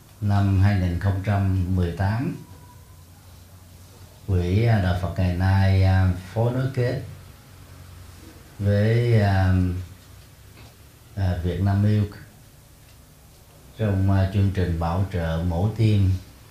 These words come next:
cho các trẻ em bị bệnh tim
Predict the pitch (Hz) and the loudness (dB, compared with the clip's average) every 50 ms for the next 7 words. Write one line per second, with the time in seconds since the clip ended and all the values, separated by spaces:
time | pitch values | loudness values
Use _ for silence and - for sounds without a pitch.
0 | - 113 107 104 101 98 95 95 95 98 95 95 92 92 - - 113 123 123 - | -6 -2 -2 0 0 2 2 2 2 2 0 0 -2 -4 -4 -4 -4 -2 -4 -6
1 | - - - - 92 85 87 98 110 113 107 95 95 90 85 87 - - - - | -10 -14 -10 -6 -4 -4 -2 -2 -2 0 0 2 2 0 0 -4 -10 -14 -20 -20
2 | - - - - - - - - - - - - - - - - - - - - | -20 -20 -20 -20 -20 -20 -20 -20 -20 -20 -20 -20 -20 -20 -20 -20 -20 -20 -20 -20
3 | - - 90 87 87 87 87 87 90 92 90 90 87 85 82 85 85 87 - 104 | -14 -8 -6 -4 -4 -2 -2 0 0 0 0 0 -2 -4 -4 -4 -6 -2 0 0
4 | 101 98 95 95 95 92 | 2 2 2 2 2 2